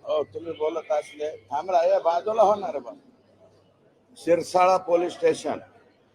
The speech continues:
या पोलीस स्टेशनमध्ये दहा ते सतरा वर्षापासून सतत त्याच ठिकाणी, एका ठिकाणी राहणाऱ्या पोलिसांच्या बीड जिल्ह्याच्या बाहेर बदल्या कराव्या. एक. दुसरं, वाल्मिक कराड यांना फरार होण्यासाठी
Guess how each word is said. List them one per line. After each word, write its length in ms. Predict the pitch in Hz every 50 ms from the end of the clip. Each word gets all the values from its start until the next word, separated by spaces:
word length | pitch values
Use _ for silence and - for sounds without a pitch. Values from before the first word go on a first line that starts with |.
| _ _ _ 120
या 200 | 139 165 175 180
पोलीस 340 | 180 - 170 165 175 170 -
स्टेशनमध्ये 880 | - 170 165 151 - 170 165 165 165 160 156 156 - 165 165 180 180 175
दहा 360 | - 165 156 139 156 170 226
ते 220 | 220 - 185 175
सतरा 400 | - - 175 160 - 175 175 175 170
वर्षापासून 840 | 165 160 151 - - 170 147 - 165 160 151 - 165 160 143 127 - - _ _ - - - - - _ - - - - - - - - _ - - -
सतत 220 | - 175 175 - 202
त्याच 520 | 196 - - - - 185 185 196 185 -
ठिकाणी, 520 | - 160 170 - 175 170 170 175 175 180 170
एका 240 | 165 160 - 185
ठिकाणी 480 | 175 - 160 160 - 165 165 165 170 170
राहणाऱ्या 520 | 156 165 160 151 156 165 165 156 160 165
पोलिसांच्या 800 | 165 - 160 156 156 165 160 - - 156 151 151 147 - 165 175
बीड 300 | 160 139 165 170 165 151
जिल्ह्याच्या 460 | 156 156 151 156 156 147 - - 156
बाहेर 300 | 147 156 147 143 151 151
बदल्या 320 | 147 151 147 135 147 143 131
कराव्या. 400 | - 139 123 120 110 98 82 - - _ _ _ _ _ _ _ _ _ _ -
एक. 240 | 123 135 139 127 - - _ _ - - - - - - - - - _ _ -
दुसरं, 440 | - 151 - - 175 180 175 151 113 - - - - - - _ _ _ _ _ _ _ _ _ _ _ _ 101
वाल्मिक 480 | 120 139 156 165 170 180 196 196 -
कराड 400 | - 180 170 165 175 180 185 180
यांना 300 | 175 165 165 170 175 170
फरार 400 | 165 - 147 156 156 170 180 175
होण्यासाठी 680 | 170 160 151 160 165 170 170 160 - 170 156 131 - 131